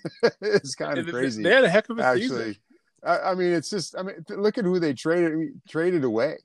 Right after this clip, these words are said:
Speaker 1: And then they really did not have a bullpen going in. They just didn't. I mean, no, no, nothing that was worthwhile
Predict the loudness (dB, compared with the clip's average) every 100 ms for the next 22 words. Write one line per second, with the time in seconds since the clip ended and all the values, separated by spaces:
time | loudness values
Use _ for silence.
0 | _ -4 0 2 0 0 2 4 4 6
1 | 6 4 0 -2 0 0 -2 -6 -8 -8
2 | -10 -10 -8 -8 -10 -18 _ _ _ _
3 | _ 4 6 6 4 0 -2 -18 _ _
4 | _ _ _ _ -6 -2 0 2 2 4
5 | 4 6 4 4 0 2 4 4 0 _
6 | _ _ _ -12 -8 -4 -4 -4 2 4
7 | 4 2